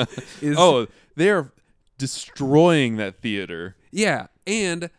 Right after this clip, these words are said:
Speaker 2: absolutely destroying each other.
Speaker 1: Yeah, that's
Speaker 2: Like,
Speaker 1: true.
Speaker 2: in terms of, <laughs> like, like
Speaker 1: There are explosions happening. There are flying fish.
Speaker 2: Yeah, well, I, and I just mean of, like,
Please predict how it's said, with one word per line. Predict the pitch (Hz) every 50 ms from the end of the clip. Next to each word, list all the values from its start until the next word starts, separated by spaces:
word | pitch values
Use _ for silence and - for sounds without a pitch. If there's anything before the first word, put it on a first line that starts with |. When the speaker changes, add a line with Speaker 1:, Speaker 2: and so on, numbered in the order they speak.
| _ - -
Speaker 2:
absolutely | 151 165 180 185 190 - - 185 170 170 170 160 - 156 151 143 139 131 127 120 123 _ _ _
destroying | - 139 131 - - - - 135 139 143 147 143 135 131
each | 127 - - 120 113 - - -
other. | 123 123 120 107 107 98 95 101 -
Speaker 1:
Yeah, | 117 117 120 120 113 117
that's | 113 - -
Speaker 2:
Like, | 214 127
Speaker 1:
true. | 113 104
Speaker 2:
in | 247 -
terms | - - 202 180 - 247 196 - -
of, | 233 - - 240 -
<laughs> | - - 190 - -
like, | 226 226 _ _ _ _ - _ - - - 370 349 294 -
like | - 135 135 131 120 - _ _ _ _ _ _ _ _ _ -
Speaker 1:
There | 135 139 143
are | 131
explosions | 120 - - - 131 131 135 131 131 135 120 -
happening. | 131 123 123 - 127 123 120 120 117 117 117 113 _ -
There | 104 107 107
are | 104
flying | _ - 113 113 117 120 120 113
fish. | _ - 110 107 107 147
Speaker 2:
Yeah, | 123 - - -
well, | - 180 180
I, | 170 180
and | - - 170
I | 180 185 185
just | 180 185 -
mean | 190 185 175 165 156 - _ -
of, | 139 139 131 123 123
like, | 131 127 120 117 - - _